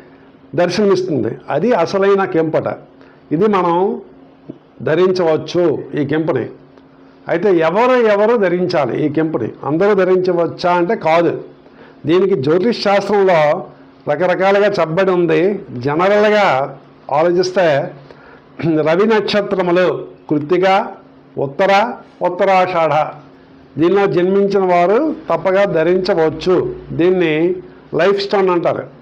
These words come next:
జీవితాంతం ధరించవచ్చు, అంత అవసరం పడదు, ధరించవచ్చు. అట్లాగే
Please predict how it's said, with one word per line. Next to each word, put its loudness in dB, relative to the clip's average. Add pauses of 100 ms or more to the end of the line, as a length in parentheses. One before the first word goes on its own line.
(180)
జీవితాంతం 0
ధరించవచ్చు, 0 (880)
అంత -2
అవసరం -2
పడదు, 0
ధరించవచ్చు. 0 (640)
అట్లాగే 0